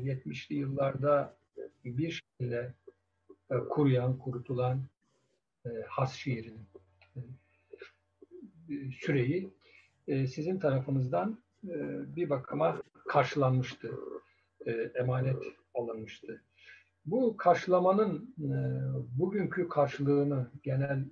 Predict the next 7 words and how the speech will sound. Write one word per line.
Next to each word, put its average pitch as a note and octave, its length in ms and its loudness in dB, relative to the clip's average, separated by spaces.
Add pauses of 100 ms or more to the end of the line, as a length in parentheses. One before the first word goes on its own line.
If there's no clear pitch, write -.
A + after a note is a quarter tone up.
(360)
şu B2+ 140 -2
andaki A#2+ 440 -2
Türk C3 200 -6
şiirinin C3 480 0 (600)
manzarasını B2 840 2
düşündüğümüz B2 540 -2
zaman, A#2 300 0